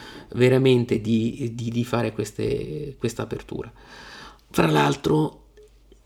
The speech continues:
tra gli autori di wargame, professionali e non,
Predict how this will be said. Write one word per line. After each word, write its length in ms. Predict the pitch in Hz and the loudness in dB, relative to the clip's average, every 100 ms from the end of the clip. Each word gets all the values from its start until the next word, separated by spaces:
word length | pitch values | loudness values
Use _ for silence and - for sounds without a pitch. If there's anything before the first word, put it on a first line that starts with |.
| 151 | -6
tra 180 | 143 147 | -2 2
gli 140 | 185 | 2
autori 320 | 165 - 143 | 2 0 0
di 100 | 131 | 2
wargame, 920 | 113 117 110 131 123 104 95 95 101 131 | 2 0 2 0 0 -2 -4 -6 -6 -10
professionali 720 | - 120 120 - 117 131 123 | -8 -4 -2 -2 0 2 0
e 40 | 113 | 0
non, 680 | 123 110 98 98 98 104 | -2 -2 -4 -6 -4 -4